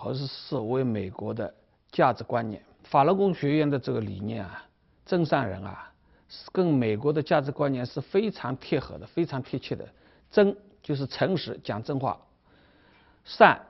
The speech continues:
帮助人，有同情心；仁，就是有礼貌、容-，容忍、忍让。所以我们在生活在美国，非常就是可以，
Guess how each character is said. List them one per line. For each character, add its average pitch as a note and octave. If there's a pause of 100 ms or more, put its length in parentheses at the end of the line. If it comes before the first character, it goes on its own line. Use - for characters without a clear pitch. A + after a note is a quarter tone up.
(380)
帮 F3+
助 D3
人， G2+ (560)
有 B2+
同 D3
情 C3+
心； D3 (920)
仁， C#3+ (320)
就 E3
是 B2+
有 C#3+
礼 A2+
貌、 B2+ (760)
容-， A#2+
容 C#3+
忍、 G#2+ (100)
忍 A2+
让。 B2+ (640)
所 -
以 A#3
我 D#3
们 G3
在 F#3+
生 F#3+
活 F3+
在 E3
美 C3
国， C#3
非 G#3
常 D3
就 C#3
是 B2+
可 -
以， B2